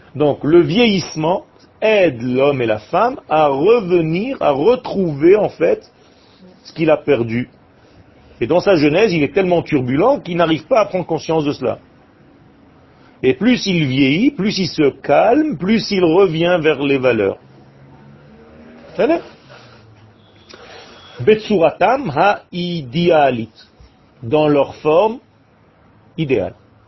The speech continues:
C'est-à-dire on revient à la forme idéale de toute chose. C'est-à-dire du shalom et du ichud. Parce qu'elles ont, ces deux valeurs,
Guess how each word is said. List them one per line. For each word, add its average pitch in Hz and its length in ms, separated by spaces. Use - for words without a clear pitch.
C'est-à-dire 127 420
on 127 100
revient 139 560
à 135 100
la 123 120
forme 151 340
idéale 123 540
de 110 80
toute 113 220
chose. 87 280
C'est-à-dire 107 420
du 156 140
shalom 127 500
et 156 240
du 120 220
ichud. 101 380
Parce 117 200
qu'elles 117 320
ont, 156 220
ces - 180
deux 131 140
valeurs, 202 420